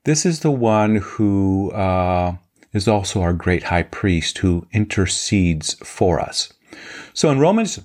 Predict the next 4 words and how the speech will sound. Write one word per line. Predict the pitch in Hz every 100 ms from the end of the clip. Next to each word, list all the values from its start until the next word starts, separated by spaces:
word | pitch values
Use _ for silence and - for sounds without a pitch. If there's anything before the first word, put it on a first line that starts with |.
| -
chapter | - 120 117 - -
eight, | 85 76 - _ _ _ _ _ _ - -
verse | 104 101 -
thirty-one, | - 110 101 101 82 76 78